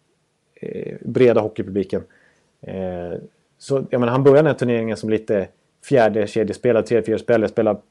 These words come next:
boxplay där och, och, och ha den rollen och gjorde det otroligt bra. Så bra så att de, att de ville ha han ännu mer på isen. Och då, det, han slutade ju som en av de absolut viktigaste spelarna för Kanada i, i, till det O S-guldet, även om de var överlägsna.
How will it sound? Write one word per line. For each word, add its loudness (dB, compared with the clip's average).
boxplay -4
där -2
och, -6
och, -4
och -6
ha 0
den 0
rollen 0
och -2
gjorde 0
det 0
otroligt 4
bra. 0
Så -8
bra 2
så -4
att -10
de, -8
att -12
de -6
ville -2
ha -2
han -4
ännu -4
mer -2
på -2
isen. -6
Och -6
då, -6
det, -12
han -10
slutade 2
ju 2
som -6
en -4
av -4
de -8
absolut 0
viktigaste 2
spelarna 0
för -16
Kanada -2
i, -2
i, -12
till -6
det -4
O 0
S-guldet, 0
även -2
om -6
de -6
var -2
överlägsna. -2